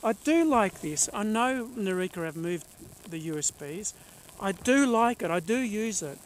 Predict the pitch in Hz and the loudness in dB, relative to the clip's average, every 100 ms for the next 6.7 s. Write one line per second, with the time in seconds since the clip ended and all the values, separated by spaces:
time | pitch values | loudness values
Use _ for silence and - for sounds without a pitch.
0 | - - - - 175 202 196 185 180 170 | -20 -20 -16 -14 -8 -2 -2 0 -4 -6
1 | - 180 170 143 135 - - - - - | -6 -6 -6 -8 -12 -20 -20 -20 -20 -20
2 | - - 180 160 156 156 - - - - | -20 -14 -10 -8 -10 -10 -14 -18 -12 -6
3 | 202 - - 247 233 190 180 180 190 185 | -6 -8 -4 -2 0 -2 -4 -4 -4 -4
4 | 160 165 - 160 147 175 240 294 - - | -6 -6 -6 -6 -6 -6 -6 -8 -10 -20
5 | - - - - - - - 165 160 - | -20 -20 -20 -20 -20 -18 -10 -6 -6 -6
6 | 104 - - 175 170 170 165 | -8 -8 -8 -4 -2 -2 -4